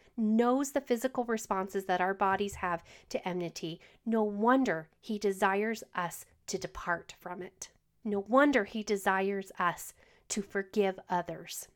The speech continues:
It is a gift and a saving principle for ourselves. And finally, the fourth C is lack of confidence. <laughs> What? You heard that.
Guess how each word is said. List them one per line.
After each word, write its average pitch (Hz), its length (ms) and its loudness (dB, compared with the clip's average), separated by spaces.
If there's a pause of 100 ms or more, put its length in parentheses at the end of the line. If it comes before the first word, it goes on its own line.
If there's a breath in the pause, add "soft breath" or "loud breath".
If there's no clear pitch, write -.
(320)
It 220 140 4
is 214 140 0
a 220 40 -2
gift 220 460 -4 (140)
and 202 80 -2
a 185 40 -2
saving 214 400 2
principle 196 540 -2
for - 280 -4
ourselves. 170 800 -2 (920)
And 240 180 2
finally, 302 400 4
the 220 100 0
fourth 269 400 2
C 240 500 -2 (360 soft breath)
is 208 220 -2
lack 220 360 6
of 247 120 0
confidence. - 800 -2 (800)
<laughs> - 320 -12
What? 311 560 -4 (2000 loud breath)
You 226 140 -2
heard 381 240 -4
that. 220 420 0